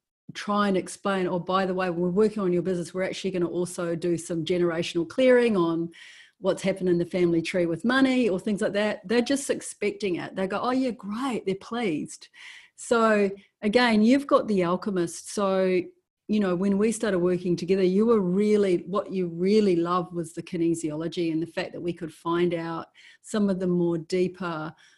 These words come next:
deeper healing that needed to be done for you to move forward and do, and go to the next level and things like that.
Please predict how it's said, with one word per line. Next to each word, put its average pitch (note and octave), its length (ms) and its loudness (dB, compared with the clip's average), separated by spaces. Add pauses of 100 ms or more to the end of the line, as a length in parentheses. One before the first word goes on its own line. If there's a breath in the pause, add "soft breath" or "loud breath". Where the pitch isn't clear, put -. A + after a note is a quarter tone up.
(200 soft breath)
deeper F#3+ 280 -2
healing G3 440 2
that F#3+ 160 -2
needed F3+ 260 0
to - 100 -12
be F#3 120 -2
done F3 420 0
for F3 120 -8
you F3 120 2
to F3 80 -2
move E3+ 280 -2
forward E3+ 500 -4
and E3 200 -4
do, E3+ 320 -4
and F3 200 0
go E3 160 -8
to E3+ 80 -2
the F3 80 -4
next F3 300 -2
level E3 260 -4
and E3 120 -2
things E3+ 220 -4
like - 140 -10
that. F3+ 320 -6